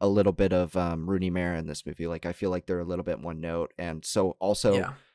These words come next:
Speaker 1: um, Rashida Jones as the kind of w-, woman who, like,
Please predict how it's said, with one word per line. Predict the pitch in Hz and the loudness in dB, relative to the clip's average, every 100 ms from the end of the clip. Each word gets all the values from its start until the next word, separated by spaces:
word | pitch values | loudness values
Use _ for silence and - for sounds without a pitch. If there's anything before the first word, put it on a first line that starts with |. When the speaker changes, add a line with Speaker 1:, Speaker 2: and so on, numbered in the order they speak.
| _ _ _ | _ _ _
Speaker 1:
um, | 101 95 90 85 82 _ _ _ _ - _ 107 | 0 0 0 -4 -8 _ _ _ _ -20 _ -4
Rashida | 104 107 95 | 0 0 0
Jones | 90 85 76 - - - _ - | 0 -2 -4 -8 -14 -16 _ -4
as | 98 90 | -2 -2
the | - 90 | -2 -2
kind | - 95 90 | -2 -2 -2
of | 82 - 143 | -4 -12 -14
w-, | 90 92 98 | -12 -6 -6
woman | 98 101 95 90 | -2 -2 0 -2
who, | 95 | -2
like, | 85 80 | -2 -6